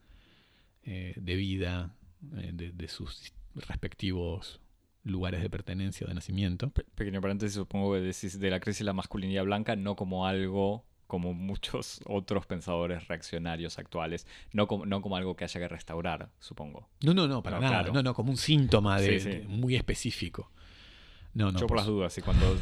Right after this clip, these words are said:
Speaker 2: di-, desconfía de Obama
Speaker 1: Me
Speaker 2: también
Speaker 1: encanta
Speaker 2: no es
Speaker 1: vos
Speaker 2: por,
Speaker 1: me-
Speaker 2: no es porque es racismo. Yo para, para que quede claro.
Speaker 1: Está bien, Axel, vos, vos sos mi garante,
Speaker 2: Uno
Speaker 1: me
Speaker 2: nunca
Speaker 1: gusta.
Speaker 2: sabe, Javi.
Speaker 1: Este,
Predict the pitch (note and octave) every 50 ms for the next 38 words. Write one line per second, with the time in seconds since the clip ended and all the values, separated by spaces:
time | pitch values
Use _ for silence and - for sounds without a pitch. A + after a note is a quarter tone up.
0 | G2+ G2+ G#2 G2 G#2+ A2 G#2 - - G#2 - - A2 A2+ A2+ A2 F#2 G2 G#2 G2
1 | F#2+ F#2+ G2+ G#2 A2 A#2+ A2 G#2 G2+ F#2+ G#2+ B2 - C#3+ C3 B2 G#2 A#2 A#2+ A#2
2 | A2 - A#2 A#2 G#2+ - A#2 G2+ - - A#2+ F#2 E2+ G2+ F#2 E2+ - - - -
3 | - C#3+ - E3+ D3+ C3 - - - A#2+ B2 - C3 B2+ B2+ D3 E3 F3+ G3+ G3+
4 | F3+ E3 C3+ A2 F#2+ F#2 F2 - - - A2 - - A#2+ G#2+ F#2+ F2 F2 F#2+ F#2+
5 | - G2 G#2+ B2 C3 - - - - - - - - - - - A#2 A2 - B2+
6 | A#2+ - D3 A2+ G2 F#2+ F#2+ G2 F#2 - B3+ A3 C#3+ B2 A#2+ - - G#2 G2 A#2+
7 | B2+ A#2 G2+ F#2+ F#2+ - - G#2 F#2 F2+ F#2 F2 F2+ F2+ - - - - - -
8 | - - - - - - - C#5 - A2 G#2+ G2+ G2+ F#2 F2+ - - - - -
9 | A2 G#2+ G2 F#2+ F#2+ F2+ F2 F2 F2 - - -